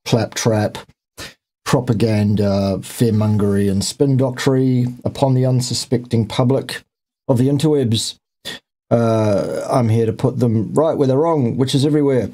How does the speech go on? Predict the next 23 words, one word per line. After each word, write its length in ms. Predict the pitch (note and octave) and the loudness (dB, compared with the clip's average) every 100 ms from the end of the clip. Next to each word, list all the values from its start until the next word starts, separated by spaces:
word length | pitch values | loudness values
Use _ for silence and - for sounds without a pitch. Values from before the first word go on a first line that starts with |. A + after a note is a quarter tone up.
| - | -2
You're 120 | B2+ | 2
welcome. 420 | C3+ C3+ B2+ G2+ | 2 2 0 0
Let's 200 | C3+ F#3+ | 0 0
crack 240 | - G3 E3 | 0 0 0
on 140 | D3 | 2
with 80 | C#3 | 0
this 180 | D#3+ E3+ | 0 2
one. 240 | D#3+ D3 | 0 2
This 320 | D#3 E3 - | 0 -2 -6
one 340 | - C#3+ C#3 C3+ | -2 0 2 0
is 500 | D3+ C#3 C3+ C3 - _ _ _ _ - - - _ C#3+ | 2 2 2 -2 -8 _ _ _ _ -12 -12 -16 _ -2
a 40 | |
presentation 1120 | - E3 C#3 C3 C#3 C3 C3+ B2 B2 A#2 A2+ - _ - - _ _ B2+ | 0 2 2 2 2 2 2 2 2 0 -2 -8 _ -20 -20 _ _ -2
recorded 500 | B2 E3+ E3 C#3 G#2 | 2 2 2 2 2
by 240 | A#2+ C#3+ | 2 2
and 220 | B2+ A2+ | 2 0
posted 480 | C3+ C3 - A#2+ G2+ | 0 0 0 -2 2
by 260 | A#2 A2+ A2+ | 0 2 0
a 80 | |
channel 320 | A2 C3 B2 A#2 | 0 0 0 0
called 340 | - A#2 G#2 | 0 0 0
Vegan 720 | F#2 G2 B2+ E3 D#3 D#3 C#3+ | -2 0 2 2 2 2 2
Linked, 840 | C#3+ A2+ A#2+ B2+ A2+ - - - | 0 0 2 2 0 -4 -8 -10